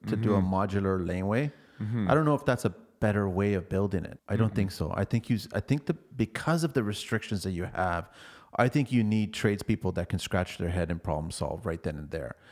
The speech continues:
Speaker 2: Mm-hmm.
Speaker 1: I don't think you can actually bring assembly and try to put it together on site, 'cause I think there's gonna be too many,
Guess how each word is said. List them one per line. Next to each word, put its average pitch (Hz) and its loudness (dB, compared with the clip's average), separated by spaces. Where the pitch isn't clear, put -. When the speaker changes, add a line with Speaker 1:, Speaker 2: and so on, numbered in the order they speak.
Speaker 2:
Mm-hmm. 92 -8
Speaker 1:
I 98 2
don't 104 2
think 110 -2
you 98 0
can 92 0
actually 90 -2
bring 90 -2
assembly 82 -2
and 90 -4
try 85 -2
to 85 -2
put 92 -2
it 85 -8
together 87 -4
on 78 -4
site, 85 -4
'cause - -6
I 92 2
think 101 -2
there's 98 -4
gonna 95 0
be 95 -4
too - -6
many, 90 -2